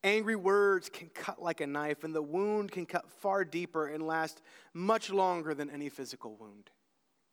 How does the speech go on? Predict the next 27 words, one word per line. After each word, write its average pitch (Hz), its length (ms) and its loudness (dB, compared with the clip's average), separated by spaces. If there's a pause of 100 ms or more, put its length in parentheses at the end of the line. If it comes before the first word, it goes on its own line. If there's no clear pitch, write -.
(760)
Speak - 460 -6
kindly 214 600 -4 (1160)
or 175 160 0
don't 170 420 -2 (580)
speak." - 500 -14 (3250)
Now, 151 80 -2
we've, 170 240 0 (180)
we've 180 140 0
got 190 140 4
the 165 60 0
negative 180 480 2
example 151 440 -2
of 139 100 -2
Xerxes 165 480 -2
and 170 160 -6
pretty 381 220 -6
much - 320 -6
everyone 170 420 0
else 143 280 -4
in 131 140 -10
Esther, 131 440 -6 (260)
but 180 140 -2
then 269 160 4
we 262 100 4
also 277 240 4
have 220 180 4
Esther. 165 400 -2